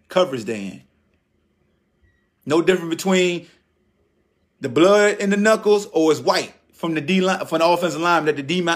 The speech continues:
lineman be looking at. That's instincts. A boxer, they instinctively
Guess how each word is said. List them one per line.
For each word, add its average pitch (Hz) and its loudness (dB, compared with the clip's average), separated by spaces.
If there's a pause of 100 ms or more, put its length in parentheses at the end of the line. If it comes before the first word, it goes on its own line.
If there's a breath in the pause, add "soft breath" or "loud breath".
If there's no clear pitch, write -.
lineman 160 0
be 147 -6
looking 131 -2
at. - -16 (2500)
That's 185 -2
instincts. - -8 (3250)
A 131 0
boxer, 135 -2 (440)
they 151 0
instinctively 180 -2